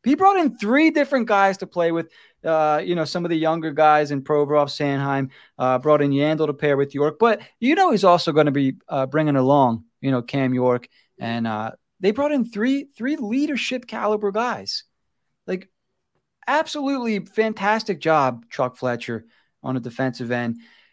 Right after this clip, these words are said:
Incredible that he was able to move Jake Voracek, 'cause we, we knew for such a long time, right, going back seasons now, that Voracek kinda looks like he might have to go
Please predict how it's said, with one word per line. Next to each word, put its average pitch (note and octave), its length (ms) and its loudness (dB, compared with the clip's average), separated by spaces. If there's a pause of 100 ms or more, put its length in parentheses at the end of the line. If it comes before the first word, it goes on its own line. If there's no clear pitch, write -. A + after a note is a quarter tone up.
(100)
Incredible F3 760 6
that D3+ 160 6
he D#3 100 0
was D#3 160 0
able D#3+ 280 -2
to D#3 100 -6
move D3+ 360 -2
Jake D3 280 -2
Voracek, C3 640 0 (160)
'cause C3+ 140 -10
we, G3 180 -2
we C4+ 260 2
knew E4 160 2
for G3 180 2
such A#3+ 300 -2
a A#3 60 2
long F3+ 280 2
time, B2+ 400 -4 (380)
right, C#3 280 -2 (420)
going A3+ 260 0
back G3 320 4 (460)
seasons G3+ 720 2
now, G#2 380 -8 (480)
that C#3 240 -2 (240)
Voracek B3 500 -2
kinda A3 300 -4
looks A#3 220 -8
like A#3 140 -6
he F3+ 80 -6
might D#3 280 -2
have F#3 220 -8
to - 80 -12
go C#3+ 440 -2